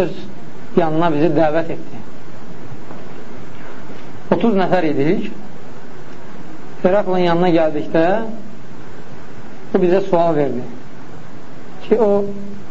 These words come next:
eşitmişik bir nəfər peyda olub, peyğəmbərlik iddia edir. Ona ən yaxın olan, qohumluq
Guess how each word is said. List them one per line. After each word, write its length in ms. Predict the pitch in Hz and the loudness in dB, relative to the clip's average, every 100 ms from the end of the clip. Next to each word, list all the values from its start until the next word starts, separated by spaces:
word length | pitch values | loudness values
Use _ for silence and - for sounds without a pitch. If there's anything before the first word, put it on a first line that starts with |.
| - - - | -4 -6 0
eşitmişik 580 | 170 147 156 190 165 156 | 0 2 2 2 2 2
bir 140 | 170 165 | 2 2
nəfər 360 | 160 165 156 - - - - - - - - - | 0 2 0 -2 -6 -6 -6 -6 -6 -6 -6 0
peyda 320 | 165 160 170 170 | 2 2 2 0
olub, 260 | 147 151 156 - - - - - - - 762 784 - - - - - - - - | 0 -2 -2 -4 -6 -6 -6 -6 -6 -6 -6 -6 -6 -6 -6 -6 -6 -6 -2 2
peyğəmbərlik 840 | 165 156 156 156 151 147 175 175 - - - - - - - | 2 2 2 2 0 2 0 -2 -6 -6 -6 -6 -6 -6 -2
iddia 380 | 170 139 165 156 | 0 2 2 2
edir. 420 | 143 139 170 202 - - - - - - - - - - | 0 0 0 0 -4 -6 -6 -6 -6 -6 -6 -8 -8 0
Ona 200 | 190 226 254 | 2 2 0
ən 120 | 262 240 | 0 2
yaxın 320 | 202 208 208 | 0 0 0
olan, 340 | 170 175 160 131 - - - - - - - - - - - | 2 2 0 -2 -6 -6 -6 -6 -6 -6 -8 -6 -6 -6 0
qohumluq 540 | 165 151 156 175 170 | 2 2 2 2 0